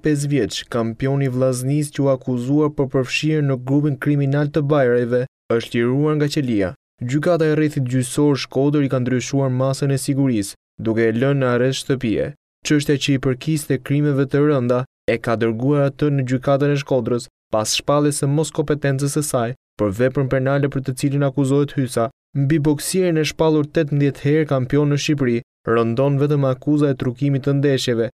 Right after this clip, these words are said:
dhe i është hequr akuza për grup të strukturuar kriminal. Të njëjtën mas gjykata ka dhënë edhe për Armir Grimaj.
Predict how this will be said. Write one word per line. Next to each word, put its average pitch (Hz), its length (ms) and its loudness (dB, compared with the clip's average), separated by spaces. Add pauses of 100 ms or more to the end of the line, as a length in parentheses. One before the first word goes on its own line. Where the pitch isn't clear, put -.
(180)
dhe 113 80 2
i 107 120 2
është 104 200 -4
hequr 139 320 0
akuza 139 440 0
për 120 200 0
grup 131 200 -2
të 139 120 0
strukturuar 131 720 2
kriminal. 135 460 0 (300)
Të 139 120 2
njëjtën 147 380 2
mas 170 260 2
gjykata 143 400 2
ka 131 160 4
dhënë 143 300 2
edhe 131 140 0
për 131 120 2
Armir 135 400 0
Grimaj. 110 400 0